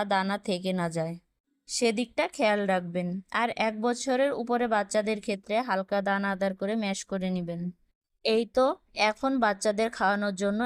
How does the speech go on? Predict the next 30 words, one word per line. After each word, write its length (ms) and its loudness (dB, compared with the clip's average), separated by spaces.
একদম 420 0
রেডি। 300 0
এখন 320 0
আমি 220 0
চুলা 280 0
থেকে 300 -4
নামিয়ে 380 2
নিচ্ছি 440 -4
এভাবে 420 2
ম্যাশ 340 0
করে। 280 -2
দর্শক, 540 4
আমরা 300 2
সবাই 360 2
জানি 300 0
খিচুড়ি 420 -2
বাচ্চাদের 540 0
জন্য 240 -2
কতটা 460 0
উপকারী, 580 -2
কারণ 280 4
এখানে 480 0
কয়েকটি 560 2
খাবারে 480 0
পুষ্টি 420 -2
উপাদান 460 0
একসঙ্গে 600 -2
বাচ্চারা 440 2
পেয়ে 320 0
যায়, 220 -4